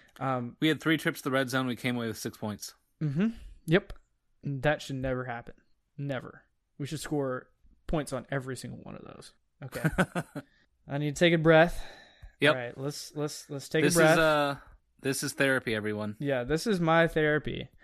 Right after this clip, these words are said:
Speaker 1: I feel like, okay, so for the L S U game, Ben needed his therapy.
Speaker 2: Yep.
Speaker 1: And now <laughs> it's my turn. I, I,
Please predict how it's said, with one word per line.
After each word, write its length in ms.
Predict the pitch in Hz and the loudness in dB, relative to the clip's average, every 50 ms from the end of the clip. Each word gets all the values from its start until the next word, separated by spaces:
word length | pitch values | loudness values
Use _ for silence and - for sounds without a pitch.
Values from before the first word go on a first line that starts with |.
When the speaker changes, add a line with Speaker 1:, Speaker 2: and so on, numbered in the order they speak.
| - - | -8 -4
Speaker 1:
I 80 | 151 | -2
feel 180 | 147 - 226 226 | 2 4 6 8
like, 280 | 233 240 226 196 - - - | 8 8 8 6 4 2 -2
okay, 340 | 170 160 156 139 123 113 - _ _ _ - - - _ | 2 4 4 4 4 2 -4 _ _ _ -20 -20 -20 _
so 320 | - - 170 170 156 147 | -4 2 4 4 4 4
for 260 | 139 - - 165 160 | 2 0 2 2 2
the 140 | 151 151 - 139 | 4 2 2 4
L 120 | 156 175 | 6 6
S 120 | 190 175 - | 6 6 4
U 120 | 180 170 | 4 4
game, 440 | 147 143 135 131 131 127 127 131 143 _ _ _ _ _ _ _ _ _ _ _ _ _ _ - | 4 4 4 2 2 0 -2 -4 -6 _ _ _ _ _ _ _ _ _ _ _ _ _ _ -6
Ben 320 | 135 120 139 147 151 156 143 | 0 4 4 4 6 4 2
needed 260 | 139 135 123 123 117 | 2 0 -2 -2 -4
his 200 | 131 127 117 - | -4 -6 -6 -6
therapy. 520 | - 127 - - - - - - - - _ _ _ _ _ _ _ _ | -6 -8 -8 -10 -12 -14 -14 -16 -16 -18 _ _ _ _ _ _ _ _
Speaker 2:
Yep. 180 | - 117 110 - _ _ _ - | -2 -2 -2 -2 _ _ _ -6
Speaker 1:
And 160 | 147 143 139 | -4 -2 0
now 440 | 143 143 151 151 151 147 143 143 139 - - - - - | 2 4 4 4 4 2 0 0 -2 -6 -8 -10 -14 -16
<laughs> 300 | - - - - - - | -20 -20 -20 -16 -8 -6
it's 140 | 151 143 143 | -4 0 2
my 240 | 175 170 160 165 156 | 2 4 4 4 4
turn. 440 | - 143 143 131 135 131 123 127 - - - - - 135 123 _ - - | 4 2 0 0 0 -2 -6 -8 -12 -16 -20 -20 -20 -20 -20 _ -6 0
I, 540 | 127 147 151 151 151 151 151 151 151 131 - _ _ - | 2 4 4 6 4 4 2 0 -2 -4 -6 _ _ -14
I, 260 | 78 - 139 139 | -8 -6 -4 -4